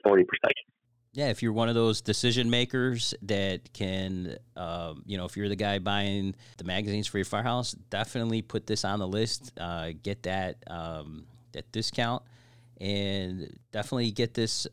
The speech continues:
Speaker 2: flying around your firehouse. There, there are,
Speaker 1: Yeah.
Speaker 2: uh, worse things that we're sending around the firehouses to read. This is definitely one that, that is super interesting, and there's always cool stuff in there.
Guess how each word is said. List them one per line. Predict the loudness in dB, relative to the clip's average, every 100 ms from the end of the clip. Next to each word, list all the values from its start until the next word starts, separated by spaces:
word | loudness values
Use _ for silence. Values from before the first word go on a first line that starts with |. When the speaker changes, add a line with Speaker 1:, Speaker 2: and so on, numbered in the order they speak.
| -12
Speaker 2:
flying | -2 2 4
around | 4 4
your | 2
firehouse. | 2 0 0 -4 -10 -10
There, | -4 -2 -2 -4
there | 0
are, | 2 2 -2 -6 -20 -20 -20 0
Speaker 1:
Yeah. | 0 0
Speaker 2:
uh, | -4 -4 -4
worse | -4 2 2 4
things | 2 2 2
that | 2 2 2 -2
we're | -4 -2 0 -2 -4 -10
sending | -4 -2 0
around | 2 0 0
the |
firehouses | -2 0 0 0 -2 -4 -6 -4
to | -2
read. | 2 2 2 -4 -12 -20
This | -12 -8
is | -6
definitely | -4 -4 -2 -2
one | -2 -2 -2
that, | -4 -6 -12 _ _
that | -10 -10 -12
is | -10 -6
super | -4 -4 -6 -6
interesting, | -6 -6 -6 -6
and | -6 -6
there's | -8 -6
always | -4 -4 -6
cool | -8 -10
stuff | -8 -8 -8
in |
there. | -12 -16